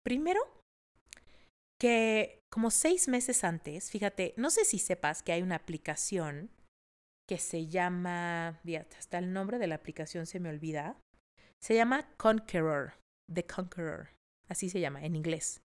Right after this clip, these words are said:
The Conqueror, <laughs> suena chistoso. Eh, pero bueno,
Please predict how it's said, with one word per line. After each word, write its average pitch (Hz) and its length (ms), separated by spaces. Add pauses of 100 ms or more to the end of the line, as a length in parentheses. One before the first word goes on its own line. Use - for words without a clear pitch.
(420)
The 185 220
Conqueror, - 680 (140)
<laughs> - 840
suena 156 380 (120)
chistoso. - 480 (540)
Eh, 196 540
pero 240 100
bueno, 196 220